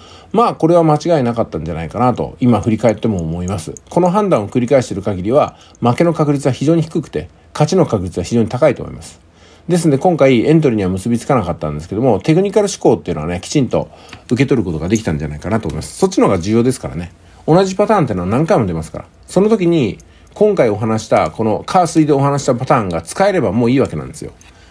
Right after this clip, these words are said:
未来に資産が残したことになります。では本日は以上のような形なんですけども、これからの方針として、ここまで下に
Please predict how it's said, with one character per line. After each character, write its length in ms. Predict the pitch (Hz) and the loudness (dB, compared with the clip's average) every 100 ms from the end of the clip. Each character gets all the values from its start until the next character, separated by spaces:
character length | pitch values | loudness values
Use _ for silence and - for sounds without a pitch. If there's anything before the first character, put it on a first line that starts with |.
| - | -2
未 140 | 151 165 | 4 4
来 140 | 120 | 4
に 100 | 104 | -2
資 80 | - | -4
産 180 | 135 90 | -2 -2
が 60 | |
残 200 | 82 101 | -2 -4
し 80 | 107 | -4
た 80 | 80 | -6
こ 100 | - | -4
と 80 | 170 | -2
に 140 | 117 | -2
な 100 | 76 | -6
り 100 | 69 | -8
ま 80 | 80 | -8
す。 300 | - - - - - - - - - - - - - - - | -10 -14 -18 -20 -20 -20 -20 -18 -18 -20 -20 -20 -20 -8 2
で 100 | 208 | 2
は 60 | |
本 160 | 196 220 | 4 2
日 180 | 147 120 | 0 0
は 140 | 87 | 0
以 80 | 135 | 2
上 140 | 127 | 2
の 80 | 113 | 2
よ 20 | |
う 20 | 92 | 0
な 60 | |
形 280 | 85 92 90 | -2 -4 -4
な 100 | 98 | -4
ん 40 | 85 | -4
で 60 | |
す 80 | - | -6
け 60 | 95 | -2
ど 80 | |
も、 340 | 113 110 90 78 | 2 2 2 -2
こ 100 | - | 0
れ 80 | 240 | 2
か 80 | 294 | 2
ら 60 | |
の 100 | 233 | 2
方 180 | 120 113 | 2 0
針 200 | 104 104 | 0 -4
と 120 | 92 | -4
し 60 | 98 | -4
て、 420 | - 117 90 55 - | 2 2 2 -2 -2
こ 120 | 160 | 0
こ 80 | 247 | 4
ま 120 | 269 | 4
で 260 | 147 95 | 2 -2
下 220 | - - 143 | -4 -2 0
に 260 | 107 85 | -2 -6